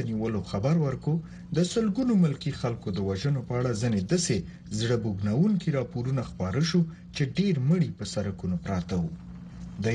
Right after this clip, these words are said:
یکشنبې په ورځ په جنوبي بندري ښار اودیسا کې د روسانو د هوایي بمبارد وروسته د تیلو د تصفیې ځای او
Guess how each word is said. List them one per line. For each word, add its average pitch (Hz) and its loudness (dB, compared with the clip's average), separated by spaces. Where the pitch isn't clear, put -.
یکشنبې 180 4
په 156 0
ورځ 185 4
په 165 6
جنوبي 143 2
بندري 147 2
ښار 131 2
اودیسا 131 0
کې - 0
د - 2
روسانو 196 4
د - 2
هوایي 123 2
بمبارد 120 0
وروسته 139 2
د - 6
تیلو 208 2
د 131 2
تصفیې 143 2
ځای 175 4
او 196 4